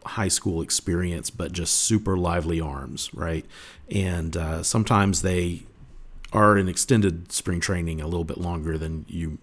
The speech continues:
may think they would be. I, if I recall correctly, like Muller, uh, when, when, uh, Joey Wentz and Bryce Wilson and Ian Anderson were all in Rome, Kyle Muller was in extended spring training and then,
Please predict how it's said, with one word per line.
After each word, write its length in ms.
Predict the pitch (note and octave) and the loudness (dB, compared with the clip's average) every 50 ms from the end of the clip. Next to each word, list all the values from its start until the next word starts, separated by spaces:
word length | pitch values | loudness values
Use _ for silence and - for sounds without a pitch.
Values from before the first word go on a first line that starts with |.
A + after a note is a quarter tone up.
| _ | _
may 320 | - - F2 E2+ E2+ E2 D#2+ | -8 -6 -4 -2 -2 -4 -4
think 380 | - - - G2+ F2 D#2+ - | -4 -2 0 0 0 0 -2
they 140 | - D#2+ D#2 | -4 -4 -4
would 220 | D2+ D2+ D2+ D2 D2 | -4 -4 -6 -6 -6
be. 300 | D2 B1 G#1+ D2 E2 - - | -6 -6 -6 -8 -10 -10 -8
I, 140 | D#2+ E2 E2 - - - - - - - - - - _ - | -8 -8 -8 -10 -16 -20 -20 -20 -20 -20 -20 -20 -20 _ -8
if 80 | - - | -4 -2
I 100 | G2 F#2+ | 0 0
recall 360 | F2 E2 - - - F2 - | 0 0 0 2 4 4 4
correctly, 420 | - - G2 F2 - - E2+ E2 | 4 2 0 0 0 -2 -2 -2
like 180 | D#2+ D#2 - - | -2 -4 -6 -6
Muller, 540 | - E2+ F2 G2+ G#2 F#2 F2 F2 E2+ E2 A2 F#3 A#3 B3+ C4 - _ _ _ _ _ _ _ _ _ _ _ _ _ _ _ - - | -6 -2 -2 0 0 0 0 -2 -2 -4 -6 -10 -12 -14 -18 -20 _ _ _ _ _ _ _ _ _ _ _ _ _ _ _ -8 -6
uh, 320 | G2+ G2 E2+ E2 E2 E2+ | -4 -4 -2 -4 -4 -6
when, 520 | E2 - F#2+ F2 F#2 F#2 E2+ E2+ E2+ F#2 - - - - - - - - - | -6 -6 -4 -4 -2 -2 -2 -4 -6 -8 -10 -12 -16 -18 -20 -20 -20 -10 -4
when, 320 | G#2+ A2 G2 F2+ F2 E2+ | 0 2 2 2 2 0
uh, 180 | E2+ D#2+ D#2+ E2 | 0 -2 -4 -4
Joey 380 | - F#2 F#2+ G2 F#2+ F2+ E2+ | -2 0 2 2 4 2 2
Wentz 500 | E2+ F2+ G#2+ A2+ A2+ A2+ A2+ G#2+ - - | 2 4 6 6 6 6 6 4 4 2
and 160 | F#2 E2+ E2+ D#2+ | 2 0 0 0
Bryce 320 | E2 E2+ E2+ E2 - - | -2 -2 -2 -2 0 2
Wilson 540 | G#2+ A2 A2 G#2+ - - G2 G2 F#2+ F#2 F2+ | 4 4 4 4 4 2 2 2 2 0 0
and 280 | F2 E2 E2+ F2 E2+ | -2 -2 -4 -4 -4
Ian 240 | - G2+ F#2 F2+ F2 | -4 -2 -2 0 0
Anderson 420 | F#2 G#2 G#2+ G2+ G2 - - E2+ F2 | 0 0 2 2 2 0 0 -2 -2
were 140 | E2 D#2 | -2 -2
all 200 | D#2+ E2 E2 E2 | -2 -2 -2 -2
in 100 | D#2 E2 | -4 -2
Rome, 540 | D#2+ F2+ G2+ G2+ F#2+ F2+ E2+ E2 E2 F2 - - _ _ _ _ _ _ _ _ _ | -2 0 0 0 0 -2 -2 -4 -6 -8 -10 -14 _ _ _ _ _ _ _ _ _
Kyle 240 | - G#2+ F#2+ E2 E2 | -4 -2 -2 0 0
Muller 280 | E2+ F2 F#2+ G2 F2 | 0 0 0 0 -2
was 160 | E2+ F2 E2 | -2 -2 -2
in 120 | D#2+ D#2 D#2 | -4 -4 -4
extended 300 | D#2+ - - F#2+ E2+ D#2 | -6 -4 -4 -4 -4 -4
spring 200 | - - D#2+ D2+ | -4 -6 -6 -6
training 380 | - - F#2+ F2+ E2+ D#2+ D#2 | -4 -4 -2 -2 -2 -2 -4
and 120 | D#2 D#2 D#2+ | -4 -4 -4
then, 300 | D#2+ D2 D2+ D2+ D2+ | -4 -4 -6 -8 -8